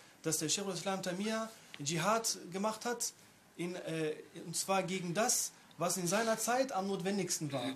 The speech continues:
Warum hat er das gemacht? Um den besten,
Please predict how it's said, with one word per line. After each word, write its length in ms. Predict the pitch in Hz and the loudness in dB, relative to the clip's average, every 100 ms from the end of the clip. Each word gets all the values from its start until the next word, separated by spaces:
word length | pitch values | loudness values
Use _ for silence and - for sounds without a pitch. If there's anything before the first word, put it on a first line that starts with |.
| - | 0
Warum 240 | 156 185 214 | 2 4 4
hat 100 | 202 | 4
er 80 | |
das 180 | 202 202 | 2 2
gemacht? 360 | - 202 214 - - - - | 0 0 0 -2 -14 -18 -12
Um 220 | - 208 247 - - - - | -2 0 0 -6 -14 -10 -2
den 160 | 175 | 0
besten, 600 | 175 220 - - 220 220 | 4 4 2 0 -2 -2